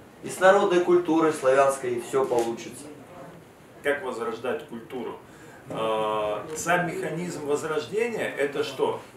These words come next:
Speaker 2: Культура — это не насилие, мы должны это чётко понимать, да? Наша культура, славянская культура, э,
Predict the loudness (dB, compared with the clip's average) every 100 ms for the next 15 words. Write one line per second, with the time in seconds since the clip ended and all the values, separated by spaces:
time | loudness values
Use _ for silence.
0 | -8 -8 -6 -4 0 0 0 -6 -12 -8
1 | -8 -6 -6 -4 -2 -2 -2 -4 -4 -4
2 | -4 -6 -4 -4 -4 -8 -8 -4 -2 -4
3 | -6 -10 -10 -6 -6 -6 -4 -4 -2 -4
4 | -6 -8 -6 -6 -4 -2 0 0 -2 -2
5 | 0 -2 -2 -6 -6 -10 -8 -6 -4 -4
6 | -8 -14 -14 -14 -14 -6 -2 0 2 2
7 | 2 0